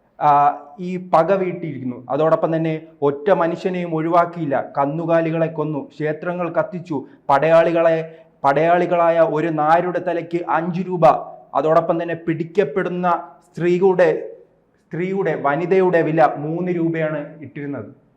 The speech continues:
കാരണം ഈ പടയോട്ടം നടത്തുന്ന സമയത്ത് പിടിക്കപ്പെടുന്ന നായരിൻ്റെ വില അഞ്ച് രൂപ, തലയ്ക്ക് വില.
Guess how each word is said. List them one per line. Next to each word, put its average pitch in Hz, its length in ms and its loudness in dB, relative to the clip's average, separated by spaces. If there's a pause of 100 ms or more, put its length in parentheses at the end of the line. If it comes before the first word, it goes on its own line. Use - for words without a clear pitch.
(360)
കാരണം 147 340 -4 (140)
ഈ - 20 -6 (120)
പടയോട്ടം 175 560 0
നടത്തുന്ന 165 400 -4 (120)
സമയത്ത് 165 380 -8 (500)
പിടിക്കപ്പെടുന്ന 175 640 -4 (120)
നായരിൻ്റെ 175 580 -2
വില 156 120 -2 (140)
അഞ്ച് 160 280 -6
രൂപ, 139 140 -6 (160)
തലയ്ക്ക് 147 360 -6
വില. 127 120 -6